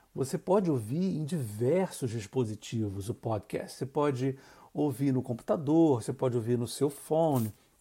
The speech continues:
você pode ouvir, ah, online, qualquer lugar que você consiga ter um conteúdo de streaming, ah, o podcast ele vai ser, ser bem, bem aceito.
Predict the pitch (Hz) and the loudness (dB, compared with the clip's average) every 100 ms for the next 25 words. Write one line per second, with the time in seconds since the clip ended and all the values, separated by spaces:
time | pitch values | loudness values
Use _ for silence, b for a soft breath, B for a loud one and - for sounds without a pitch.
0 | _ _ _ _ - 131 143 - - 151 | _ _ _ _ -4 0 0 0 -2 0
1 | 131 135 113 123 127 123 B B - 139 | 2 2 0 2 2 2 B B -8 -4
2 | 135 151 160 - 202 220 254 254 147 139 | 0 0 2 4 4 4 2 4 2 2
3 | 151 147 131 127 127 - 135 139 135 - | 2 2 0 -2 -2 -2 -6 -6 -6 -4
4 | 135 131 127 123 b b b b _ 196 | -2 2 4 4 b b b b _ 4
5 | 226 233 196 165 147 139 123 117 - - | 6 2 -2 0 0 2 0 -4 -8 -6
6 | 156 175 202 156 127 127 b b b - | -2 2 2 4 4 2 b b b -4
7 | 156 151 151 151 156 - _ - 196 196 | 2 2 4 2 0 -4 _ -2 0 4
8 | 185 185 - 165 180 - 196 180 185 190 | 4 4 4 4 4 2 0 4 4 4
9 | - - 196 202 - - 196 165 175 185 | 0 2 6 4 2 2 2 4 2 2
10 | 202 185 170 190 220 - 202 196 196 | 0 2 2 2 0 2 4 2 0